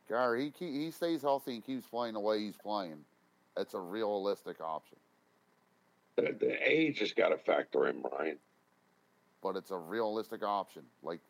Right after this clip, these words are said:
Speaker 1: players like him have gone for two first.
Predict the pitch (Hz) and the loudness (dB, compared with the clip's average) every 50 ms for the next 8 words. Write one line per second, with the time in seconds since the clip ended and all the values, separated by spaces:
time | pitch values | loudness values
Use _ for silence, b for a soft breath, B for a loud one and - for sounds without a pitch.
0 | - - 104 107 113 117 123 113 - 120 120 - - 110 113 110 107 98 - - | -12 -4 0 0 0 0 0 -2 -4 -6 -6 -4 -6 -8 -6 -6 -8 -8 -8 -8
1 | 101 104 101 92 90 85 80 - - - 87 87 82 - - 92 95 82 - - | -6 -4 -4 -4 -6 -8 -10 -14 -12 -8 -8 -8 -8 -10 -12 -12 -12 -12 -10 -8
2 | 82 73 60 - - _ | -8 -8 -8 -10 -14 _